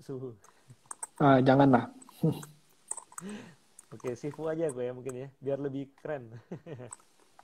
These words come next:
Speaker 1: Oke nih,
Speaker 2: Gimana?
Speaker 1: Ko.
Speaker 2: Nggak ada nih ya?
Speaker 1: Ada yang tanya nih, Ko.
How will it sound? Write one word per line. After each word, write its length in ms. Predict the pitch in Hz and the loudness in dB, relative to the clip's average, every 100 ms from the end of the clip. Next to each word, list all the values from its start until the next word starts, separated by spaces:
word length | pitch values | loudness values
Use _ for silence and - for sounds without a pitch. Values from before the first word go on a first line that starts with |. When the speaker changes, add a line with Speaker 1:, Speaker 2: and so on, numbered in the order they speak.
| _ _ _ _ _ _ _ _ _ _ _ _ _ _ _ _ _ _ - | _ _ _ _ _ _ _ _ _ _ _ _ _ _ _ _ _ _ -14
Speaker 1:
Oke 320 | 135 - 139 | -12 -8 -2
nih, 80 | 170 | 8
Speaker 2:
Gimana? 360 | 160 165 147 | 12 12 12
Speaker 1:
Ko. 40 | 139 | 12
Speaker 2:
Nggak 160 | 147 170 | 12 12
ada 100 | 156 | 12
nih 120 | 147 | 12
ya? 100 | 147 160 | 6 4
Speaker 1:
Ada 120 | 123 | 0
yang 120 | 127 | -10
tanya 280 | 127 123 135 | -12 -12 -12
nih, 160 | 135 | -14
Ko. 160 | 131 135 | -10 -10